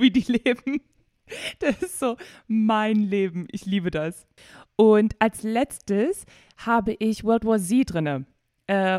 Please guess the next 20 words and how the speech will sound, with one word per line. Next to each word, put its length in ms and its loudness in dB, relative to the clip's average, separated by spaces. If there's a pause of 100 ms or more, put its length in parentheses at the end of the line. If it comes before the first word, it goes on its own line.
(120)
World 220 0
War 120 4
Z 200 -2
habe 100 2
ich 100 -4
drinne, 180 0
ich 180 -8
liebe 240 2
generell 380 0
so 100 -2
Apokalypse-Filme. 1160 -6 (440)
Bei 100 0
einer 200 -2
Zombie-Apokalypse, 1120 -2
ich 180 -10
glaube 320 0
auch, 80 -2
die 160 -8
wird 160 -6
kommen. 260 0